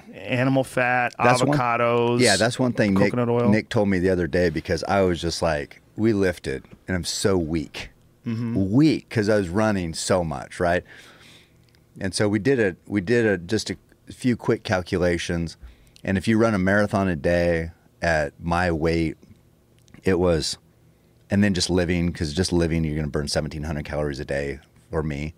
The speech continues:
Speaker 2: Then plus the thirty-three hundred or something that I'd burn when running a marathon. So it was, like, five thousand calories, and I was eating three.
Speaker 1: Woof, woof.
Speaker 2: So I was two thousand deficit. Um,
Speaker 1: That's too much.
Speaker 2: Yeah, so he said I needed to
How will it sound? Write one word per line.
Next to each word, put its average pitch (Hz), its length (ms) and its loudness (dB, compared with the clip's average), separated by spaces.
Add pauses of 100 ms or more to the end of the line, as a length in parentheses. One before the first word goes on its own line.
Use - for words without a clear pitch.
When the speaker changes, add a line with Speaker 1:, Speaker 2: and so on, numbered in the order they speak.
(540)
Speaker 2:
Then 90 180 0
plus 90 380 -2
the 78 160 -4
thirty-three 90 880 -2
hundred 90 400 -2
or 85 80 -2
something 87 340 -2
that 78 100 -2
I'd 76 280 -2
burn 85 420 0 (480)
when 85 140 0
running 87 220 2
a 78 40 0
marathon. 90 540 0
So 92 100 0
it 87 60 2
was, 78 100 -2
like, 82 240 0
five 104 280 0
thousand 90 340 -2
calories, 85 520 0
and 80 80 -6
I 90 40 0
was 80 120 -2
eating 80 360 -4 (480)
three. 69 340 -10 (480)
Speaker 1:
Woof, 107 240 -2 (220)
woof. 113 100 -6
Speaker 2:
So 110 60 2
I 104 60 4
was 92 100 0
two 180 180 0
thousand 98 460 0
deficit. 90 440 -2 (1120)
Um, 90 460 -2 (320)
Speaker 1:
That's 147 140 -2
too - 120 -6
much. 110 400 -2 (140)
Speaker 2:
Yeah, 113 180 2
so 104 280 2 (680)
he 131 140 6
said 117 260 4
I 104 80 4
needed 104 360 4
to 87 280 2